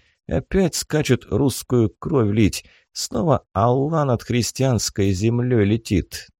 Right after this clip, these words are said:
Только казаки тоже не за печкой растут, и у каждого свой счёт к басурманам имеется. Мы его не забываем и прощать никого не будем. Перекладины в столб хитрым способом врезаны.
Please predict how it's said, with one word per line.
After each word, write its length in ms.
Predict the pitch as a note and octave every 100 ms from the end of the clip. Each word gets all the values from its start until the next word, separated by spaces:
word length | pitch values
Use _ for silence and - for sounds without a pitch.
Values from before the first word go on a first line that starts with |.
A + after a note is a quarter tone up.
| _
Только 320 | - - -
казаки 540 | C#3 - C3+ C#3 - C#3
тоже 360 | - E3+ E3
не 140 | D#3 C#3+
за 160 | C3+
печкой 540 | B2+ - C#3 - - A2
растут, 500 | A#2+ - - E2 -
и 60 |
у 120 | D#2+ F2
каждого 640 | - D3+ C3+ A2+ F2+ D2+ -
свой 520 | - - A2 A#2 D3+ A2
счёт 440 | - - C3 E2+
к 120 | D#2+
басурманам 840 | D#2+ F2+ G2+ G2+ G#2+ A#2+ G2+ F2+ G2+
имеется. 680 | A#2 G#2+ F2 D2+ - E2 - _ _ _ _
Мы 260 | G#2+ D3+ G#3
его 180 | D#3+ D3+
не 120 | C#3+
забываем 720 | B2 A#2+ B2 D3 C#3 F#2+ E2 F#2
и 80 |
прощать 640 | E2 - F2+ - - F#2 F2 -
никого 600 | F#2+ B2+ C3 B2 A#2 C3+
не 140 | A#2
будем. 520 | G#2+ C#3 G#2+ - - - _ _ _ _ _ _ _ _ _ -
Перекладины 640 | G2+ F#2 E3+ F3 D3 C3
в 60 | F#2+
столб 500 | - - D#3+ - - -
хитрым 560 | - - C#3+ - D#3+ C3
способом 680 | - - E3+ E3 D#3 D#3 C#3+
врезаны. 500 | A#2 D#2+ D#2+ C#2